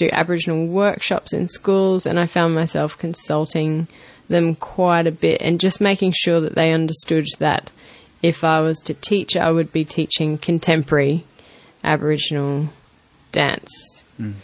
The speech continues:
Speaker 1: um, not traditional dance, nothing straight traditional. Um, and that is because I don't know my own dances, and I would have to seek permission for the dances that I do know.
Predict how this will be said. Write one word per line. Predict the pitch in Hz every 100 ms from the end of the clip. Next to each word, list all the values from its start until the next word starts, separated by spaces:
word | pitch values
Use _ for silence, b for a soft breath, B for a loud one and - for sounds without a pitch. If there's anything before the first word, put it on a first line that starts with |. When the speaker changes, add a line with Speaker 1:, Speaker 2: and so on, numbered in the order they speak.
| B B -
Speaker 1:
um, | 156 156 143 139 - - -
not | 175 180 170 -
traditional | - 160 127 - 90 101
dance, | - - - - -
nothing | 170 156 135 147 139
straight | - - 151
traditional. | - - - 160 - 78 - 170 B B B B B
Um, | - 151 147 143
and | 156 160
that | 151 - - _ _ _
is | - 156 -
because | 151 165 151 147 151 - - - - - _ _ -
I | - 160
don't | 160
know | - 160 165 165 -
my | 156 147 147
own | 170 185
dances, | 160 - - 156 180 254 - - -
and | 156 151 156 151 151 147 -
I | 160 156
would | 151
have | 151 147
to | 143
seek | - 160 -
permission | - 156 143 - 151 143 147 B B B B B B
for | - 170
the | 156
dances | 147 147 131 151
that | 151 135
I | 147
do | 160 156
know. | 113 101 190